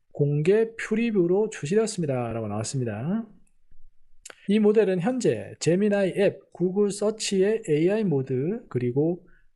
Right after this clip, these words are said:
개발자를 위한 버텍스 에이아이 및 에이아이 스튜디오 등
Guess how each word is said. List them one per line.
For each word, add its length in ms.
개발자를 640
위한 260
버텍스 600
에이아이 320
및 260
에이아이 240
스튜디오 380
등 200